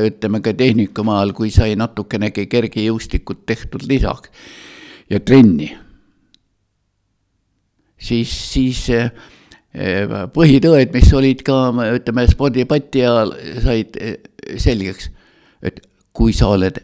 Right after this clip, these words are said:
väsinud, see on väsimustunne, sa oled ära kulutanud kolmkümmend protsenti oma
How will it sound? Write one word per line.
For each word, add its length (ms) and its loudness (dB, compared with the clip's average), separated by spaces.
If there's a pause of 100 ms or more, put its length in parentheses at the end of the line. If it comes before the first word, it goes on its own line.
(120)
väsinud, 640 -4 (480)
see 100 -6
on 60 -8
väsimustunne, 800 -2 (580)
sa 160 -2
oled 220 -4
ära 280 -2
kulutanud 840 -8 (240)
kolmkümmend 420 -2
protsenti 640 0
oma 160 -12